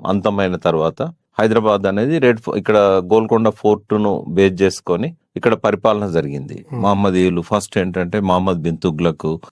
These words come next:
Speaker 1: ఆయన కంటే ముందు ఇంకొక అగ్రెసర్ ఎవరైతే కాకతీయులను,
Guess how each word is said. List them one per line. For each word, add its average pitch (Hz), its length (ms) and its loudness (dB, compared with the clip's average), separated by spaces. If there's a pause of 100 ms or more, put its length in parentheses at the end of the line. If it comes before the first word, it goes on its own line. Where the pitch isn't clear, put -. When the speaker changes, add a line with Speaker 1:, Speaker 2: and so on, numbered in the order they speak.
Speaker 1:
ఆయన 95 140 0
కంటే 87 260 -2
ముందు 90 260 -2
ఇంకొక 87 360 -2 (460)
అగ్రెసర్ 90 480 0
ఎవరైతే 87 500 2
కాకతీయులను, 90 840 -2